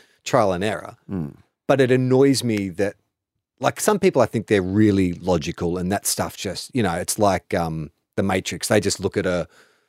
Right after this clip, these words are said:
Speaker 1: a problem, they go, "Oh, yeah, that, you just unscrew that and blah, blah, blah." I don't have that.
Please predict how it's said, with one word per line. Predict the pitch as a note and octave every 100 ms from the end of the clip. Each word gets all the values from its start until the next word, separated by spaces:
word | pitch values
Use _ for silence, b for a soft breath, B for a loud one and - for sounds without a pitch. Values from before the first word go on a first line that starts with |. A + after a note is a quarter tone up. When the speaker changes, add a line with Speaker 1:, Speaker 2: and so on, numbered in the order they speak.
| b
Speaker 1:
a | G#2
problem, | - A2 F2 F#2
they | F2
go, | F2+ E3
"Oh, |
yeah, | D3 G2+
that, | F#2 F#2
you | G#2+
just | F2+ F2+
unscrew | F2+ - G2 F2
that | E2+
and | E2+
blah, | E2+
blah, | E2
blah." | E2 F2 -
I | A2+
don't | G#2 F#2
have | - -
that. | D#2+ -